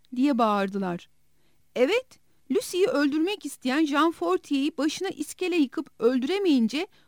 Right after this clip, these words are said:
polise ihbarda bulunan Paul Harman." "Vay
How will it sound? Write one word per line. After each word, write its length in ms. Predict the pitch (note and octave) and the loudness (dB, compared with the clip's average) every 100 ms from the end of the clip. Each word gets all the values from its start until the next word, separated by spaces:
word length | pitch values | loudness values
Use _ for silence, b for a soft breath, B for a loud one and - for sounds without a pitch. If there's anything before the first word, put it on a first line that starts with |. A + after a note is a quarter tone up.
| _ - | _ -8
polise 440 | D#4 F#4 - G4 | -4 -4 -4 -4
ihbarda 540 | D#4+ - D#4 D#4 F4 | -4 -2 0 0 -2
bulunan 400 | B3+ B3 D#4 F#4+ | 0 0 2 0
Paul 260 | F#4+ E4+ B3 | -2 -2 -2
Harman." 500 | A3+ G3+ F#3+ - G3 _ _ _ _ _ _ _ _ _ - | -2 -4 -4 -8 -10 _ _ _ _ _ _ _ _ _ -2
"Vay 220 | F4 | 0